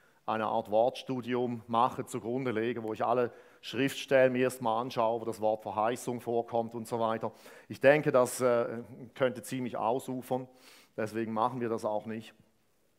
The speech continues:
Sondern ich lasse mich vom Geist führen und bringe euch Stellen, die es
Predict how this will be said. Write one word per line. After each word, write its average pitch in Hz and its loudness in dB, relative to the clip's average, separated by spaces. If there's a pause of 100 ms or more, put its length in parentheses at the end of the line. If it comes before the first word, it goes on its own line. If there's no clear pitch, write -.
(520)
Sondern 127 0 (440)
ich - -14
lasse 123 2
mich 120 -8
vom 120 -10
Geist 120 0
führen 160 -6
und 127 -6
bringe 139 -2
euch 127 0
Stellen, 135 2 (340)
die 123 -4
es - -10